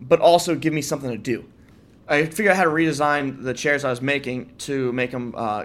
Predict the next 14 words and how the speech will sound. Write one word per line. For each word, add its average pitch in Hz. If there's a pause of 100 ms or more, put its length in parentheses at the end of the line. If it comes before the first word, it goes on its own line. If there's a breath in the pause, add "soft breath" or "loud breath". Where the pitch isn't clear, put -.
come -
apart 139
better 160
so -
I 127
can 120
fit 131
'em 135
in 131
my 117
car 127
better 127
for -
shipping 180